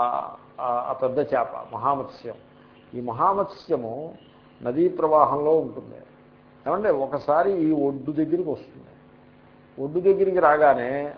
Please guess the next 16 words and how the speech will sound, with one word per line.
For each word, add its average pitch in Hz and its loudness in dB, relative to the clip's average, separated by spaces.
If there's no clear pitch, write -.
ఆ 139 -4
ఒడ్డు 143 -2
తగులుతుంది 147 -2
దానికి, 110 -10
మహామత్స్యం 180 -4
కదా. 123 -6
ఒడ్డు 147 -2
తగలగానే 175 6
ఏం 160 -4
చేస్తుంది? 165 -6
ఆ - 0
ఒడ్డుని 147 -4
త్యాగం 147 0
చేసేసి 160 -6
మధ్యలోకి 139 -6
వెళ్ళిపోతుంది. 113 -14